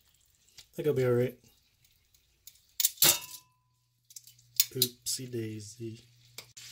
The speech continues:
Okay, I've turned the heat down. These are,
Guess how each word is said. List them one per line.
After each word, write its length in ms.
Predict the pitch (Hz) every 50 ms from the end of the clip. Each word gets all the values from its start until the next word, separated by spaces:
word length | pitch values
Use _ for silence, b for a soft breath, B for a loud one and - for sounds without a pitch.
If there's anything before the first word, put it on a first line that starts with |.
| - - - - - 135
Okay, 220 | 135 139 147 147
I've 100 | 147 143
turned 140 | - 185 170
the 60 | 151
heat 180 | 143 147 143 143
down. 220 | 143 143 143 143 143 131 - - - - - - - - - - - - - - - - - - - - - - - - - - - - - - - - - - - - - - - - - - - - - - - - - - - - - - - - - - - - - - - - - - - - - - - - - - - - - - - - - - - - - - - - - - - - - - - - - - - -
These 180 | 175 170 165 160
are, 180 | 156 139 135